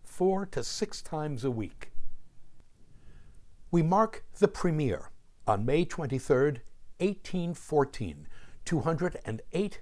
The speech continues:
years ago today, of Ludwig van Beethoven's one and only opera, Fidelio, at the Karntnertor Theater in Vienna.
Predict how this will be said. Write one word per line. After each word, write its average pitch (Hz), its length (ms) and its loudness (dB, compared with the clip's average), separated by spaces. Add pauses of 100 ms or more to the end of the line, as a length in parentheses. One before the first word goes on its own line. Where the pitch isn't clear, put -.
years 139 320 2
ago 120 280 4
today, 98 520 -2 (580)
of 113 160 4
Ludwig 170 380 6
van 151 220 4
Beethoven's 123 640 2
one 214 400 2 (100)
and 151 160 0 (100)
only 185 380 0
opera, - 460 2 (260)
Fidelio, 170 880 2 (460)
at - 160 0
the 135 100 2
Karntnertor 160 840 0
Theater 170 540 -2
in 135 180 0
Vienna. 110 440 0